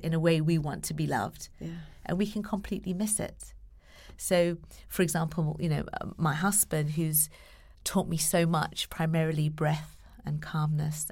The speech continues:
Speaker 1: and thinking and non-exaggeration. You know, I don't al-, always have to tell an entertaining story that's having his voice on the side. I say, you know, "I was swimming, there were millions of dolphins." And he'd be saying, "There were six." <laughs> So I've learned to talk in more truth,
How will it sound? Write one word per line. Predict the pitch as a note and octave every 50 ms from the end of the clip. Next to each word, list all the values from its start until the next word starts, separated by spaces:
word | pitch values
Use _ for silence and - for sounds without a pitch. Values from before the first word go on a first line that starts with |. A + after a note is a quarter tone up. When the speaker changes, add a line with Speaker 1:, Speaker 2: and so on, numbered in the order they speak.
| - -
Speaker 1:
and | D#3 D#3 D#3 D#3+ D3+ - - - - -
thinking | - E3 D#3 D3+ D#3 - C3 C#3+ C#3+ D3 D3+ - - - - -
and | - D#3+ E3
non-exaggeration. | E3+ E3+ E3 D#3+ D3+ - D#3+ D#3 D3+ - D#3 D3+ D#3 D#3 - - D#3 D3+ D3+ D3+
You | E3 D#3+
know, | D#3 D3+ -
I | -
don't | - E3 D#3+ D#3+
al-, | D#3 D#3+ D#3
always | - F3+ E3+ E3 -
have | - D#3 -
to | - D#3+
tell | - - F3
an | D#3+ D#3 D#3+
entertaining | D#3+ D#3+ - - - F3+ D#3+ D#3 D3+ D3
story | D3+ - - E3+ E3 D#3+ D#3+ D#3+ D#3+ D#3 - - - - - - -
that's | - - -
having | - F#3 D#3+ E3+ D#3+
his | D#3+ F3 D3 D3+
voice | D#3+ D#3 D#3+ D#3 - -
on | D3
the | D3 D3+
side. | D3+ - D#3 D3 D3 D3+ D3+
I | D3
say, | - - - - -
you | - F3
know, | E3 D#3+ D#3+ D#3+ - - - - -
"I | -
was | E3 F3 -
swimming, | - A3 A3+ A3 G#3+
there | G#3+ G#3+
were | G#3
millions | G#3 A3 B3 C4 C4 C4+ B3 A3+
of | G#3+ -
dolphins." | G#3+ G#3+ G#3+ G#3+ - - D3 D3 D3+ D3+ D3+ -
And | - - - - - - - - - -
he'd | E3 D3+
be | D3+ D#3
saying, | D#3 - D3+ D3 C#3+ - - - - - -
"There | E3 E3
were | F3+
six." | F3+ - - - D3 - - - - - A3 F3 D3+ - - -
<laughs> | - - B3+ - - C#4 B3 - C#4 C4+ C4 - - - - A3 - - - - - - - G4+ A4+ A#4 A4 G#4+ G#4+ G#4+ G#4+ G#4 F#4 -
So | - - G#3+ F3+
I've | F3 F#3 F#3 G3
learned | A3 A3+ - - A3+ - -
to | - A#3+
talk | G#3+ - A#3 G#3 G3+ - -
in | F#3 F3+
more | F3+ F3 F3+
truth, | F3+ - - - G#3 G#3+ G#4+ -